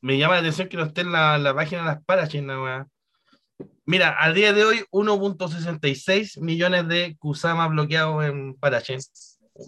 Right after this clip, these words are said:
que es lo que representa un diecinueve por ciento de la circulación.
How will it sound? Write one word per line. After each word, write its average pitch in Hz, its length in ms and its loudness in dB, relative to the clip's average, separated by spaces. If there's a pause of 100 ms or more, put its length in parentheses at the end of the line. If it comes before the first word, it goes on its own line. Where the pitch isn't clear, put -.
que 120 100 -6
es 123 60 -4
lo 123 100 0
que 117 120 -4
representa 139 580 -2
un 160 120 -2
diecinueve 147 480 0
por 156 180 -4
ciento 160 460 -4
de 151 120 0
la 147 240 0 (140)
circulación. 151 800 -2